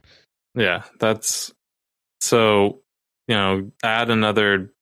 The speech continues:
fifty million from China, maybe, hopefully. I mean, we have no idea what the import costs are gonna be. It might be just way too expensive for anyone to, to get their hands on. So we'll see.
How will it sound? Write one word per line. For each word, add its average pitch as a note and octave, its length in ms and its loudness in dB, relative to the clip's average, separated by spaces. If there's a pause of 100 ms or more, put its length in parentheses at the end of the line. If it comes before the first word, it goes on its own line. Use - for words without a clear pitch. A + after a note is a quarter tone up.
(240)
fifty - 560 -2
million A2 640 0
from G#2 360 -2
China, A2 440 -2
maybe, B2+ 400 0
hopefully. D3+ 440 2
I A#2+ 60 2
mean, A#2+ 480 -2
we D3+ 140 2
have C#3 140 0
no A2+ 120 2
idea F#2+ 280 2
what F#2 320 -2
the G2 140 -2
import F#2+ 440 -2
costs F#2+ 340 -2
are G2 80 2
gonna F#2 140 -2
be. F#2 120 2
It G2 100 2
might A2 220 0
be G#2 120 0
just F#2+ 280 -4
way G#2+ 180 4
too G2 140 -2
expensive F#2 480 -2
for G#2 120 0
anyone F#2 480 -2
to, F#2 320 -2 (560)
to G#2 80 -2
get G2+ 160 0
their F#2+ 120 0
hands F#2+ 320 -2
on. F#2 220 0
So C3 140 0
we'll D#3 180 2
see. F#2+ 320 -2